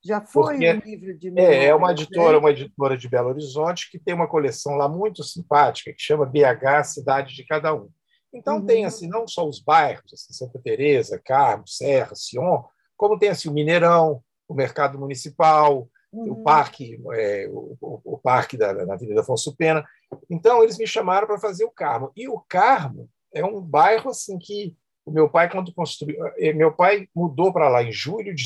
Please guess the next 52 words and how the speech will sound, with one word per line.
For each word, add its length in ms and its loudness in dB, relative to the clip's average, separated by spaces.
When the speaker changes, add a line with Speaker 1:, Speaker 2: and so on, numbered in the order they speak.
Speaker 2:
mil 80 -6
novecentos 340 -4
e 20 -8
cinquenta 440 0
e 40 0
eu 60 0
nasci 300 -2
em 60 -2
agosto, 540 -2
tinha 180 -16
um 20 -12
mês, 300 -2
eu 80 -8
já, 260 -2
eu 200 -2
inaugurei 580 2
a 80 4
casa, 460 -2
né? 220 -4
Ele 260 0
tinha 300 -2
que 100 -10
tomar 260 2
o, 300 4
o 160 -14
bonde, 720 -2
né, 260 -6
até 680 0
a 100 -6
Savassi 920 0
e 120 -2
andar 260 0
uns 260 -6
seis 340 -4
quarteirões 560 -6
a 100 0
pé, 200 0
porque 160 -12
o 160 -8
ponto 300 0
final 580 -4
era 160 -2
o 40 -10
bonde. 280 -6
As 80 -14
pessoas 320 -8
acharam 300 -2
ele 120 -4
um 40 -12
maluco 480 -2
de 120 -14
comprar 520 0